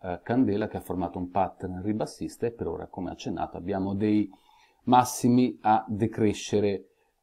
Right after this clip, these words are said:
Siamo su un livello supportivo di brevissimo che potrebbe dare una nuova spinta rialzista,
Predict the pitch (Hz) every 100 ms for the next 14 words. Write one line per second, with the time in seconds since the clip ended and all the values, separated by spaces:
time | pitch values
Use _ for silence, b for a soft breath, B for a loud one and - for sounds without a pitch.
0 | _ - - 139 143 117 110 - - 120
1 | - 120 117 120 143 117 104 - 107 -
2 | 117 113 156 127 104 120 135 135 107 139
3 | 156 135 - 143 147 - 104 104 110 117
4 | 98 98 120 104 95 - 110 95 95 107
5 | 110 113 98 - 135 113 101 101 139 147
6 | 95 90 - 101 -